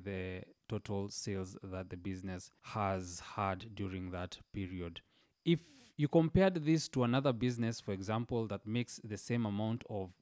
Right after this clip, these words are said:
profit, a hundred thousand shillings per month. However, this is from sales of eight hundred thousand. You'll find that that second business has a profit margin of twelve point five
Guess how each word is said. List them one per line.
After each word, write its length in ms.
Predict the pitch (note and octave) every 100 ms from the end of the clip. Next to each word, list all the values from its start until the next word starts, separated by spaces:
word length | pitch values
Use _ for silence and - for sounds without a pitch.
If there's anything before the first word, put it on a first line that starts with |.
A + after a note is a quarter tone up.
| -
profit, 560 | B2 C3+ D#3 D#3 - - _ _ -
a 60 | G#2
hundred 340 | A#2+ A#2+ A2
thousand 380 | A2+ A2 G#2+ G#2
shillings 420 | - A2 G#2+ G#2
per 180 | - G2
month. 360 | A2+ D3+ D#3+ -
However, 560 | C3+ D#3 E3+ F3 E3+
this 220 | C#3 D#3 D3
is 160 | B2+
from 340 | - B2 A#2 A2
sales 460 | - C3+ C#3 B2+
of 340 | B2+ A2 G#2+ G2+ - -
eight 220 | C3 C3
hundred 720 | - A#2 A#2 A#2+ A#2+ A#2+ A#2 -
thousand. 600 | A#2 B2 B2 F#2+ F#2 B2+ _ - - -
You'll 160 | B2+
find 240 | D#3 D#3 C#3+
that 180 | A#2
that 200 | A2+ E3 F3 -
second 380 | - C#3 C3+ A2+
business 460 | B2 B2+ E3 - - -
has 460 | B2+ B2+ C3 B2 -
a 120 | A2
profit 320 | - A#2 B2
margin 420 | A2 G#2+ G2+ G#2+ A2
of 180 | F#2 -
twelve 260 | A2 G#2 - _ -
point 520 | F#2 F#2 F2+ - - -
five 420 | A#2 G#2+ G#2+ G#2